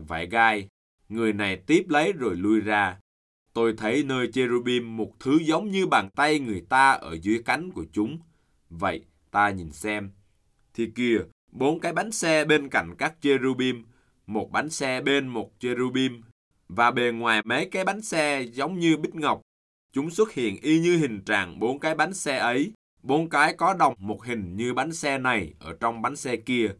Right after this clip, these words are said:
Khi chúng nó di chuyển, chúng đi theo bất kỳ hướng nào. Chúng không xoay lại khi chúng di chuyển đến chỗ mà cái đầu hướng tới. Khi đi, chúng chẳng xoay lại. Toàn thân của chúng,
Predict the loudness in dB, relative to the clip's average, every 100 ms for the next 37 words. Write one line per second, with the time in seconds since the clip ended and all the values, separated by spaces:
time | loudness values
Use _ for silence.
0 | _ _ _ -4 -4 -2 -4 -2 0 0
1 | 2 0 -2 -4 -4 -6 -4 -4 0 2
2 | 0 -2 -4 -2 -2 -4 0 0 0 -2
3 | -2 0 0 0 -6 _ _ _ -6 -6
4 | -2 -2 -2 -2 0 2 0 0 -6 -6
5 | -2 -2 -2 0 0 0 -2 -2 -4 -4
6 | -4 -2 -4 -2 -4 -8 _ -10 -4 -4
7 | -2 -2 0 0 0 -6 -8 -4 -2 -2
8 | -6 _ _ _ _ _ _ -12 -6 -4
9 | -2 -4 -4 -6 -6 -10 -10 -10 -2 0
10 | 0 0 -2 -10 _ _ _ _ 0 0
11 | -2 -4 -4 -4 -6 0 0 0